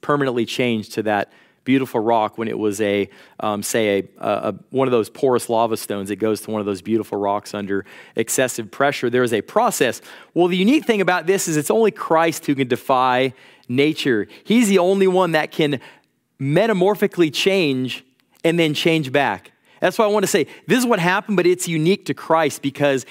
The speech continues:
he is actually gonna go back into his incarnate form. But this is why this is such an amazing passage. Um, so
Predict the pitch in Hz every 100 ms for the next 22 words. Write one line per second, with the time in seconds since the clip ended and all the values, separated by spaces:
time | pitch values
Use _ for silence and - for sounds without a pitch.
0 | - - 185 190 160 160 - 147 143 127
1 | 131 123 127 117 - _ _ _ _ _
2 | _ 135 139 139 120 127 117 107 - -
3 | 139 131 139 127 110 - 110 95 90 _
4 | _ _ _ _ _ _ _ 131 143 -
5 | _ _ _ _ 160 170 202 165 160 160
6 | 147 - 151 - 120 120 135 123 107 -
7 | 107 110 98 92 - _ - - _ -
8 | 117 110 98 85 _ _ _ _ _ -
9 | - - 151 135